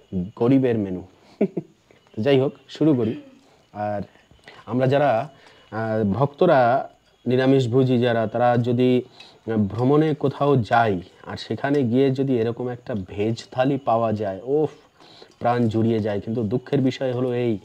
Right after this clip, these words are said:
যে যারা আমরা যাই ভ্রমণে তাদের খাওয়া জোটে না, <laughs> শুকনো খাবার খেয়ে ঘুরে আসতে হয়। ইয়ে রাধারানী। উম।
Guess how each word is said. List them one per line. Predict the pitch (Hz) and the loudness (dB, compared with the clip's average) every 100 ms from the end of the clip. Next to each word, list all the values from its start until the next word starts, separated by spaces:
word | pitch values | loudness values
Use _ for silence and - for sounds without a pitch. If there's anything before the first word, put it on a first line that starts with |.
| - - _ | -14 -20 _
যে | 98 110 110 104 95 _ _ - _ _ - - 113 | -6 -2 0 0 -4 _ _ -20 _ _ -20 -20 -12
যারা | 107 120 | -8 -6
আমরা | 120 120 123 104 | -6 -4 -4 -4
যাই | - 120 117 95 - _ - 95 | -4 -2 -2 -6 -12 _ -14 -8
ভ্রমণে | 117 123 113 95 - _ _ _ | -4 -4 -4 -6 -12 _ _ _
তাদের | 101 110 147 170 - _ _ _ - - _ | -2 2 0 -2 -10 _ _ _ -20 -20 _
খাওয়া | - 113 120 | -6 -2 0
জোটে | 117 110 95 98 | 0 -2 -4 -6
না, | 90 - - - | -8 -14 -20 4
<laughs> | 220 - - - 170 | 4 4 -8 -16 -16
শুকনো | - 139 135 | -4 -2 -2
খাবার | 123 123 120 | -2 -2 -4
খেয়ে | 104 120 107 | -4 -4 -2
ঘুরে | 104 113 | -2 -4
আসতে | 101 - - | -4 -8 -16
হয়। | 92 90 - _ _ _ _ _ _ 117 | -16 -20 -20 _ _ _ _ _ _ -6
ইয়ে | 117 | -4
রাধারানী। | 113 104 104 101 95 92 - _ _ - | -4 -4 -6 -8 -12 -14 -20 _ _ -8
উম। | 123 139 | -2 0